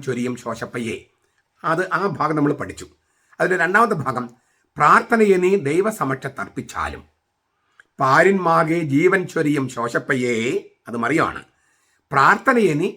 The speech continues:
ദൈവസമക്ഷത്തർപ്പിച്ചാലും." എന്താണ്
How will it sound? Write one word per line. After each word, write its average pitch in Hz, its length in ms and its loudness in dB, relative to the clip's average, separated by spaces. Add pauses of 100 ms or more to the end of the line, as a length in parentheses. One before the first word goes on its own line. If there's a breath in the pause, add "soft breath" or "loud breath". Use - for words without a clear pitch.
(120)
ദൈവസമക്ഷത്തർപ്പിച്ചാലും." 135 1500 -6 (4000)
എന്താണ് 196 420 2